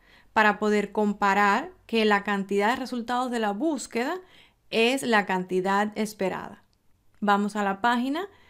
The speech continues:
buscamos por el término blouse y vamos a copiar el texto que nos devuelve con la cantidad de los elementos. Entonces decimos assert equals,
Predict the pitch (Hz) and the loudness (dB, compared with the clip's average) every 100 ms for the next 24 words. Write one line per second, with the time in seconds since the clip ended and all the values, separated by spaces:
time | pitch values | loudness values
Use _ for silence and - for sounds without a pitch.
0 | - _ - 202 208 - 247 240 226 - | -20 _ -6 -4 -4 2 2 2 0 -2
1 | 190 185 190 190 196 214 208 262 285 277 | -4 -4 -4 -2 0 -2 -2 -2 0 0
2 | 339 - _ _ _ _ - 269 247 226 | -4 -10 _ _ _ _ -4 0 2 0
3 | 220 220 208 202 202 202 190 226 226 - | -2 -4 -4 -2 -2 -2 -2 -2 -2 -4
4 | 269 247 202 185 190 180 202 202 208 277 | -6 -4 -4 -4 -4 -2 0 0 -2 -4
5 | - - 220 202 190 190 185 180 196 208 | -10 -6 -2 -2 -2 -4 -2 -2 -2 -4
6 | 208 175 - - 196 - - - _ _ | -6 -6 -8 -12 -16 -20 -20 -20 _ _
7 | _ _ _ _ _ _ _ _ _ _ | _ _ _ _ _ _ _ _ _ _
8 | _ _ _ _ _ - 226 214 269 294 | _ _ _ _ _ -2 0 0 0 0
9 | 269 302 233 233 - 202 185 175 - _ | 0 -2 -2 -2 0 0 0 -6 -12 _
10 | _ _ - 196 196 - 196 196 185 262 | _ _ -8 -8 -4 0 2 2 0 -4
11 | 294 294 262 294 392 - - | -4 -2 0 2 0 -4 -8